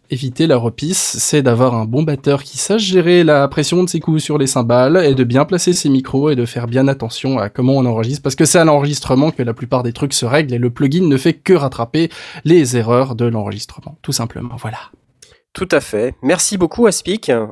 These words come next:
Speaker 2: Euh, c'était très clair. Euh, je pense qu'il faudra qu'on mette les fichiers, euh, sur le, la page de, de l'émission, euh, les fichiers
Speaker 1: Ouais.
Speaker 2: séparés pour qu'on
Speaker 1: Ouais,
Speaker 2: puisse,
Speaker 1: pour,
Speaker 2: euh,
Speaker 1: euh,
Speaker 2: proposer ça,
Speaker 1: pour bien
Speaker 2: euh,
Speaker 1: se rendre
Speaker 2: en fait,
Speaker 1: compte. Je fais un peu de la
Speaker 2: aux
Speaker 1: pub
Speaker 2: auditeurs.
Speaker 1: gratuite, mais
Speaker 2: Non, mais c'est, c'est bien.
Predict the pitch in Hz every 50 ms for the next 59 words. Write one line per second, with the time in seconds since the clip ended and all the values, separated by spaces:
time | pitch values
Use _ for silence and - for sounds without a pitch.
0 | - - - 120 117 117 113 113 110 107 107 107 104 104 101 95 - - 135 -
1 | 147 - - 156 147 - 139 139 156 180 180 - - 135 131 127 123 123 120 117
2 | 117 - - - 196 - - - - - 170 170 185 - 156 139 160 202 - -
3 | 151 135 - 160 - - - 165 165 165 165 151 123 110 104 104 104 104 107 -
4 | _ _ - - - _ - - - 143 135 127 117 117 113 113 110 - - 185
5 | 190 170 135 131 131 131 127 127 120 127 123 127 127 123 - - 139 139 143 135
6 | - _ - 117 113 110 107 107 107 107 104 104 104 110 - 143 190 262 294 269
7 | 196 143 - - 117 113 131 156 - - - - 151 185 220 233 135 - 139 127
8 | - 113 120 - - - - - _ _ - 131 - - 131 113 127 127 - -
9 | 143 139 139 139 127 - 143 147 156 156 - - 156 143 - - 175 190 - -
10 | 202 190 175 254 277 233 214 196 120 214 180 170 170 175 180 - 214 233 262 -
11 | 156 143 143 - - - - _ _ - - _ _ _ _ _ _ - 180 208
12 | 185 147 - - 135 123 120 - - 135 180 196